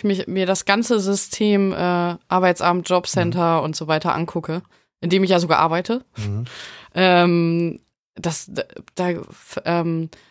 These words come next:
Speaker 2: werden so viele finanzielle Mittel reingesteckt. Also ich
Speaker 1: Mhm.
Speaker 2: glaub, wenn das ganze System erstmal flach fällt, dann werden so viele, so viel, so viel Geld wird übrig bleiben.
Speaker 1: Mhm.
Speaker 2: Also ich weiß nicht, ich kann, ich kann schlecht gegenrechnen, aber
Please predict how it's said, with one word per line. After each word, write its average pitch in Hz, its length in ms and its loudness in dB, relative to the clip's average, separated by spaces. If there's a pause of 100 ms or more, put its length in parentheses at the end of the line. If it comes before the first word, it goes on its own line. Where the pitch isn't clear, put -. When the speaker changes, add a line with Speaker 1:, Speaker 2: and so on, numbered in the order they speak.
(460)
Speaker 2:
werden 190 240 4
so 208 200 4
viele 240 280 2
finanzielle 214 580 2
Mittel 202 340 2
reingesteckt. 160 720 -2
Also 175 180 0
ich 117 80 2
Speaker 1:
Mhm. 110 40 2
Speaker 2:
glaub, 127 160 2
wenn 185 140 2
das 202 160 2
ganze 220 280 0
System 214 580 0
erstmal 175 380 0
flach 233 300 0
fällt, 160 300 0
dann 165 120 -4
werden 185 200 2
so 208 160 -2
viele, 233 400 0 (440)
so 226 140 0
viel, 220 160 -2 (220)
so 214 160 -2
viel 226 120 -2
Geld 214 220 0
wird 208 120 2
übrig 208 420 0
bleiben. 151 460 0
Speaker 1:
Mhm. 113 380 2 (640)
Speaker 2:
Also 165 220 -4 (220)
ich - 160 -10
weiß 262 200 2
nicht, 180 140 -2
ich - 40 -6
kann, 220 180 0
ich - 140 -12
kann 208 140 0
schlecht 202 300 -4
gegenrechnen, 170 480 0
aber 165 480 0